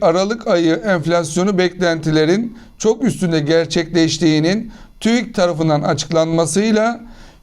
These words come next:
hükümet tarafından çalışanlara yüzde otuz nokta beşlik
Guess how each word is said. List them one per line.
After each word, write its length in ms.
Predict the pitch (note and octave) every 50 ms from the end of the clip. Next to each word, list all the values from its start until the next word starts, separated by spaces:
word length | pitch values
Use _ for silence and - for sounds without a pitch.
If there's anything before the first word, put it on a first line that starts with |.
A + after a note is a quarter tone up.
| - -
hükümet 560 | D3+ D3+ - - F3+ F3+ G3 A#3+ C4 - -
tarafından 560 | - G3 G3 F#3+ E3 F3 F3 F3 E3+ E3 D#3+
çalışanlara 960 | D#3 E3+ E3+ E3 E3+ E3 - F3+ E3+ E3+ F3 E3+ E3 D#3+ F3 G3 A3+ C4+ C#4+ - - - - - -
yüzde 340 | - D#3 F#3 F#3+ F#3 F3 A3+
otuz 380 | B3+ G#3+ F#3 D3+ - A#3+ A#3 G#3
nokta 380 | G3 G3 F#3 - - F3+ D#3+
beşlik 460 | F3 F3+ F3+ - - - G#3+ A#3 A3+